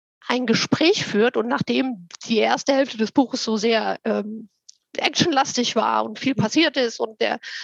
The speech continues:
Speaker 1: man schon mal befriedigt ist mit dem, was man bekommen hat, kann man jetzt so eine ruhigere <laughs> Phase reinmachen, wo die Figur,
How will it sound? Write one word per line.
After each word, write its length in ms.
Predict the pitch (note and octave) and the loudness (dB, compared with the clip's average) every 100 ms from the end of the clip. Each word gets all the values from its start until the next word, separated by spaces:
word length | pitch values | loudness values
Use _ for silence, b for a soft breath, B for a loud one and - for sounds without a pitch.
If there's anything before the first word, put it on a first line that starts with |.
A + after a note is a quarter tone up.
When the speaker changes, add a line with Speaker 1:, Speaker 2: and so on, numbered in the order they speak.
| B | B
Speaker 1:
man 140 | B3+ | 0
schon 120 | B3 C#4+ | 2 4
mal 120 | C4 | 4
befriedigt 500 | A3+ - F4+ D4+ - | 2 4 4 2 -4
ist 160 | B3 - | -4 -2
mit 120 | B3 | 0
dem, 140 | B3 | 2
was 160 | A#3 - | 0 0
man 120 | G3+ | -2
bekommen 320 | A#3 - F#4 | 2 2 4
hat, 100 | F#4+ B B B - | 0 B B B -2
kann 120 | A#3 | 0
man 100 | C#4 | 2
jetzt 160 | C4+ - | 0 0
so 60 | |
eine 100 | C4 | 0
ruhigere 580 | G3+ G#3+ A#3+ F4 F4+ F4 | 0 2 2 2 2 0
<laughs> 0 | |
Phase 640 | C4+ G4+ A4 C5 - F#4+ C4 | -2 -2 0 0 0 -4 -4
reinmachen, 540 | - C#4+ - - C4 B B B B B B B B _ _ _ _ _ _ G3 | -4 0 -2 -2 -10 B B B B B B B B _ _ _ _ _ _ 2
wo 140 | C4+ | 4
die 140 | F4 - | 4 2
Figur, 520 | D#4 C#4+ F4+ F#4+ | 2 4 4 4